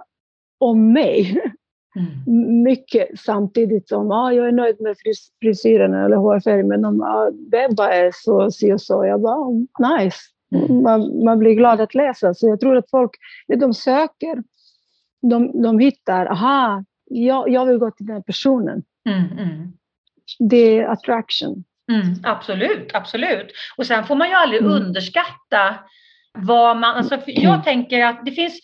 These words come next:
Speaker 2: två stycken, det finns ju många i ett samhälle som är väldigt, väldigt viktiga, men, men två samhällsbärare,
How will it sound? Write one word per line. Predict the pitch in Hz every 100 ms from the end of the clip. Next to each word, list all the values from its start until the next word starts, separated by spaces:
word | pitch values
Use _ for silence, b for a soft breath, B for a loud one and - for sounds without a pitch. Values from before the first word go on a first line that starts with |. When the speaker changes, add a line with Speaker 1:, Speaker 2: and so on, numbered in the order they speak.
| B B -
Speaker 2:
två | 370 392
stycken, | - - 214 -
det | 220
finns | 240 254
ju | 269
många | 285 247 269 320
i | 240 214
ett | 214 -
samhälle | 214 190 240 226
som | 190 202
är |
väldigt, | 202 185 180
väldigt | 185 175
viktiga, | 247 - - 240 175 -
men, | 233 240 254
men | 262 247
två | 320 330
samhällsbärare, | 339 320 240 240 269 392 403 214 151 170